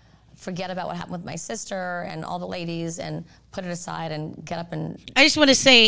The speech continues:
Speaker 2: if you're hanging out with a group of people and someone yells out, y-, you know, the F word and the N word, would you get in a van with them and console them?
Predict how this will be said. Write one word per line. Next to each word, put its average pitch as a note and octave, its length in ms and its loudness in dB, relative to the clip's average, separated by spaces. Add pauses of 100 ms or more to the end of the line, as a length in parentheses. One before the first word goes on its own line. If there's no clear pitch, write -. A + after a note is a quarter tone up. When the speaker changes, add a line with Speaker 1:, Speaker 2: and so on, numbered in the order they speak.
Speaker 2:
if G#3+ 180 6
you're C#4 180 8
hanging D4 300 4
out B3 140 8
with B3 120 4
a A#3 60 8
group G3+ 220 0
of G#3 100 -2
people A3 420 4
and G#3 200 2
someone G#3+ 600 4
yells G#3+ 460 4
out, G3 400 8 (760)
y-, B3 220 -4
you A3+ 200 2
know, G3+ 160 6
the G#3 180 2
F A3+ 220 6
word B3+ 180 6
and A#3 140 4
the G3+ 100 -2
N G#3 220 6
word, B3+ 340 4
would G#3 220 2
you E4+ 60 4
get A#4+ 180 8
in G4 80 8
a - 20 -2
van G3 280 6
with A#3+ 120 2
them C4+ 200 8
and G#3+ 120 2
console G#3 420 6
them? A#3+ 360 6